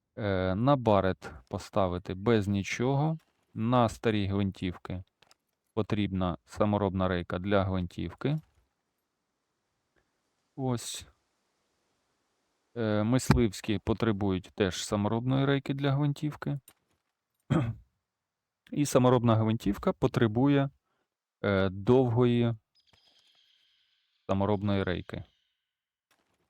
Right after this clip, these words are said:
Довгої саморобної рейки. Ось так, ось так. Мені подобається цей приціл, е, через те, що, е, можна арбалетом качати собі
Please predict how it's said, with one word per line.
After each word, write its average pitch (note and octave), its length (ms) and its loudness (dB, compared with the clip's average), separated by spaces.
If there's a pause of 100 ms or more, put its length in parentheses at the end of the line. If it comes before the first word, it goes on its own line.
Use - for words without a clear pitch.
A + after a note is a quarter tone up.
(640)
Довгої G#2+ 400 -2
саморобної F#2 580 -6
рейки. - 380 -12 (1200)
Ось C#3+ 200 -2
так, - 360 -6 (160)
ось - 260 -10
так. - 320 -14 (1120)
Мені D3+ 260 4
подобається C3+ 580 4
цей B2+ 200 0
приціл, B2+ 680 -2
е, G2+ 520 0
через A#2+ 520 -2
те, F3 200 -2
що, B2 680 -2
е, G2 440 -4 (100)
можна A2 500 0
арбалетом G#2+ 840 0
качати A2 500 -4
собі B2+ 420 -6